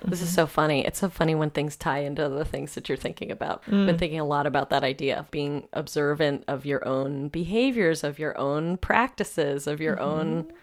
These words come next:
Speaker 1: This extends well beyond music.
Speaker 2: To be able to observe without judgment, too, I think is a
Speaker 1: Yes.
Speaker 2: very specific skill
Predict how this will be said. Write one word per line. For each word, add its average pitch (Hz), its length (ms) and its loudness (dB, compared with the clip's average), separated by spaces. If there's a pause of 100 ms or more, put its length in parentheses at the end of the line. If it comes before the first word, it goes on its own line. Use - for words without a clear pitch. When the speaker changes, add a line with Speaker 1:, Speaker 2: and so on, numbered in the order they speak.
(120)
Speaker 1:
This 190 160 -6
extends 156 500 0
well 143 180 0
beyond 135 320 -2
music. 135 480 -10 (240)
Speaker 2:
To - 100 -14
be 247 120 0
able 269 160 4
to 254 160 4
observe 175 400 4
without 165 320 0
judgment, 160 640 -4
too, 156 320 0
I 160 80 0
think 170 240 4
is 180 120 0
a 180 40 2
Speaker 1:
Yes. 165 80 -2
Speaker 2:
very 196 460 0
specific - 720 -4
skill 160 500 0